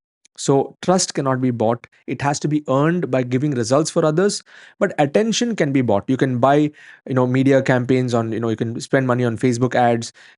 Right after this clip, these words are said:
get more visible. You can go on, uh, YouTube ads, get more visible. So attention can be bought, but trust cannot be bought.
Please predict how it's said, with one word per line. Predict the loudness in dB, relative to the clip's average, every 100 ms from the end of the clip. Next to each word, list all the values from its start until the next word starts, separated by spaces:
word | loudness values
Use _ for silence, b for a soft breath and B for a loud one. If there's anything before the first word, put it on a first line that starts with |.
| -2
get | 0
more | 0 0
visible. | 0 0 0 0 -2 b -12
You |
can | -8 -4
go | 0 0
on, | 2 0 -2
uh, | -4
YouTube | -2 0 0 2
ads, | 2 0
get | -2 -2
more | -2
visible. | 0 0 -2
So | -2 -2
attention | 0 0 0 -2
can | -2 -2
be | 0
bought, | 0 -2 -2
but | -4 0
trust | 2 2 0
cannot | -6 -6
be | -6
bought. | -6 -8